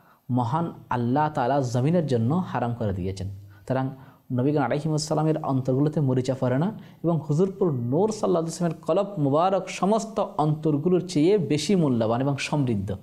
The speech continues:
সেজন্য ওই তালি ব্যবহার করা হয়েছিল। আর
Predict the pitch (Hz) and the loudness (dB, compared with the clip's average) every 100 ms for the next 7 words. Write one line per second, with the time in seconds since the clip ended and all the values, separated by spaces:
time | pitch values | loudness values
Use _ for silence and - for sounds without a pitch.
0 | - - 135 139 139 123 110 113 120 131 | -14 -6 -2 0 0 0 0 0 0 0
1 | 247 - - 127 101 - - 85 87 87 | -2 -8 -8 -4 -2 -4 -6 -6 -6 -8
2 | 87 85 - - _ _ _ _ _ _ | -10 -12 -14 -20 _ _ _ _ _ _
3 | _ - | _ -4